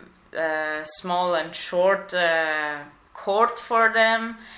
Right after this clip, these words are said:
make some, uh, pressure on them, try to push them to the <laughs> heaven, as I said. Um,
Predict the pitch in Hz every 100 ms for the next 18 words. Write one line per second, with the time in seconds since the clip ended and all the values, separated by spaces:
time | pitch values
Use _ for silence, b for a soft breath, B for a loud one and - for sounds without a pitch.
0 | B 185 180 180 - 175 170 170 165 -
1 | b b - 170 160 160 - 202 226 -
2 | 226 226 226 220 220 220 220 220 220 -
3 | 190 180 185 180 190 175 175 170 170 B
4 | B B - 262 254 - 226 214 202 202
5 | 185 185 190 196 190 208 226 240 - B
6 | B B B B - 170 165 165 165 175
7 | 143 170 - 190 208 214 - - B B
8 | B B B - 196 190 196 190 190